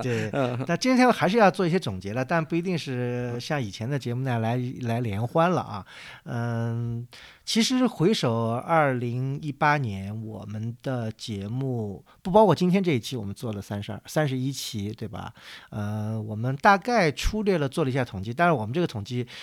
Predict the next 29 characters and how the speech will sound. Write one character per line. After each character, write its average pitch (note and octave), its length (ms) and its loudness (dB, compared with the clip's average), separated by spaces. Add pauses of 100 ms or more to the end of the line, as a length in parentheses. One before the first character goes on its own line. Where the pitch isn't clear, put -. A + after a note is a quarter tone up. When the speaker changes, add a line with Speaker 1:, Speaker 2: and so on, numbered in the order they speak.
(160)
Speaker 1:
呃， A#2 240 -2
没 B2+ 180 2
有 C#3+ 100 4
有 A#2 160 2
些 B2 220 -2
这 B2 180 -2
个 A2+ 200 -6
专 C#3 180 2
业 C3 60 2
人 A#2 140 0
士 C3 120 0
统 A2 200 -6
计 B2+ 140 -6
这 C3 120 -2
么 A#2+ 100 0
全 G2 240 -4
面， B2+ 180 -2
因 A#2+ 120 -2
为 B2+ 120 0
有 G#2+ 140 -6
一 C3+ 80 -10
些， C#3 420 0 (280)
呃， G#2+ 760 -4 (240)
各 E3 100 -2
种 A#2+ 160 -2
的 G#2 120 -4
重 E3+ 320 0
叠 G2+ 280 -6
吧。 - 260 2